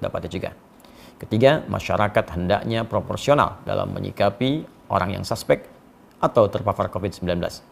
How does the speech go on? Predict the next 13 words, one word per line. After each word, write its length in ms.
Oleh 160
karena 240
itu, 400
masyarakat 480
diharapkan 560
bisa 240
menerima 480
kembali 360
orang 320
yang 180
dinyatakan 460
negatif 560
dan 400